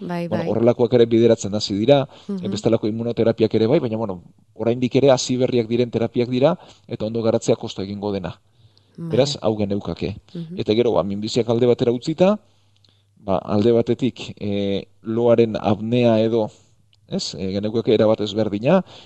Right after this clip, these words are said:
Speaker 2: hau batez ere gizentasunari lotua, e, apnea buxatzailea edo gaueko zurrunka horiek, baina loarekin batera arnasketa eteten dena, ez?
Speaker 1: Mhm.
Speaker 2: E, hau batez ere gizentasunari lotua dago,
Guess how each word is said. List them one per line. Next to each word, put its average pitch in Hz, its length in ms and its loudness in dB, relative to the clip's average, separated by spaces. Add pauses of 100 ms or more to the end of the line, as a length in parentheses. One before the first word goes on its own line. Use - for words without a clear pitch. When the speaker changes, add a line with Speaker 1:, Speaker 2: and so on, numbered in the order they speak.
(140)
Speaker 2:
hau 113 140 0
batez 107 300 -2
ere 117 180 8
gizentasunari 104 640 -4
lotua, 135 420 -2 (320)
e, 110 140 -6
apnea 104 280 -2
buxatzailea 101 500 -2
edo 104 100 0
gaueko 104 380 -4
zurrunka 110 440 -8
horiek, 147 360 0 (360)
baina 120 240 -2
loarekin 117 480 2
batera 131 300 4
arnasketa 120 540 0
eteten 107 420 0
dena, 101 260 -2 (520)
ez? 170 180 -6
Speaker 1:
Mhm. 196 80 -12 (720)
Speaker 2:
E, 107 240 0
hau 113 160 2
batez 120 260 -4
ere 123 140 2
gizentasunari 110 600 -4
lotua 113 320 -2
dago, 143 360 -2